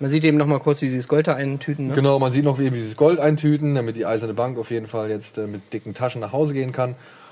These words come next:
Speaker 2: Und ja, dann kommt es zur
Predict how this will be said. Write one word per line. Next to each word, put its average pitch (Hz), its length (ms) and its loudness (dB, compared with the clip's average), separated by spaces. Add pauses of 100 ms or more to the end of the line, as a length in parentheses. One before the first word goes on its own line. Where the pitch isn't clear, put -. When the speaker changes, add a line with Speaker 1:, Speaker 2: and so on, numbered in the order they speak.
(260)
Speaker 2:
Und 123 560 2 (840)
ja, 151 360 2 (180)
dann 135 180 0
kommt 151 240 2
es - 160 -8
zur 139 420 4